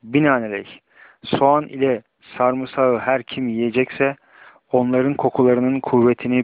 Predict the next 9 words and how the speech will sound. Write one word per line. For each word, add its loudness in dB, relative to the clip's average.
pişirmek 0
suretiyle 0
kırsın. -6
Sahih 0
Müslim -4
sekiz -8
yüz -2
yetmiş -4
dokuz. 0